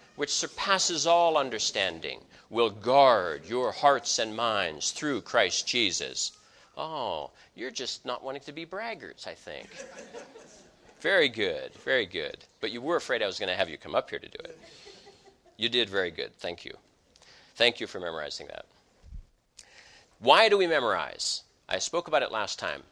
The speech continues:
We memorize so we can meditate. And we meditate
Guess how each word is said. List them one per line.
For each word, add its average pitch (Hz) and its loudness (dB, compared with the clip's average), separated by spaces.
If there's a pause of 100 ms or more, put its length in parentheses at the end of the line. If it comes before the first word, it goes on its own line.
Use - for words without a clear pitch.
(120)
We 87 -6
memorize 160 -2 (720)
so 113 0
we 110 -6
can 107 -2 (500)
meditate. - -2 (640)
And 87 -10
we 87 -10
meditate 90 -2